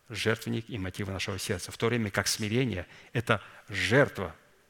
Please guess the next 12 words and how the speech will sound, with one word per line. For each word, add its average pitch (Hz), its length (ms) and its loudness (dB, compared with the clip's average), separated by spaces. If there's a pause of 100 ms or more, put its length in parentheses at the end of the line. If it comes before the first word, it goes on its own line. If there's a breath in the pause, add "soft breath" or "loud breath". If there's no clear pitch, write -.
(280)
приносимая 98 600 0
на 95 120 -2
жертвеннике 117 520 0
Господнем, 107 540 -2 (340 loud breath)
обуславливающем 107 920 0 (3000)
неправи-, 120 580 2 (240)
на-, 131 220 4
направление 120 680 2
и 110 220 -2
мотивы 107 500 0
нашего 101 440 0
сердца. 95 420 -2